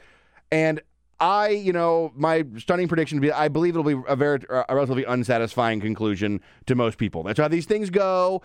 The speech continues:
They just grind along. People choose their camps of, like, whether it's true or not true and whether it's bad or not bad. But we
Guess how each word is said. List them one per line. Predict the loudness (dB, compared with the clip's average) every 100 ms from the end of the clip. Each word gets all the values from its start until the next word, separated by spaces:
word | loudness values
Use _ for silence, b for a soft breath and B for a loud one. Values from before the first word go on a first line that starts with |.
| B B
They | -2
just | -2
grind | 0 0 2 0
along. | 0 2 2 2 2
People | -2 -4 -6 -2
choose | 0 2
their | 0 -2
camps | -2 0 2 2 0
of, | 0
like, | 0 2
whether | 0
it's | 0
true | -4 0 2
or | 2
not | 0 0
true | 0 2 2 0
and | -2 -8 b b
whether | -2 -2
it's | 0
bad | 0 2 2
or |
not | 0 -2 0
bad. | 0 0 -2 -6 b b b b
But | -2 0 2 0 -6 _ _ _ _ _ -4
we | 0